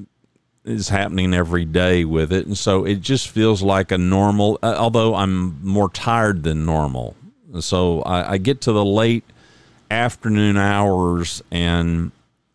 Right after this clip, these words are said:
got a little bit of a headache coming on, but I'm just ascribing it to the dust that I'm encountering as I'm going through and purging.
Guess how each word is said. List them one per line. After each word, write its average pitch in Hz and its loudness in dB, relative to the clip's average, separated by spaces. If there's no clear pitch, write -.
got 156 4
a 131 4
little 143 4
bit 131 2
of 117 4
a 110 4
headache 101 2
coming 95 2
on, 95 0
but 117 -4
I'm 131 0
just 104 -4
ascribing 101 0
it 95 -2
to 110 2
the 92 -2
dust 90 0
that 101 2
I'm 101 2
encountering 95 0
as 90 0
I'm 92 2
going 90 2
through 95 2
and 87 0
purging. 90 0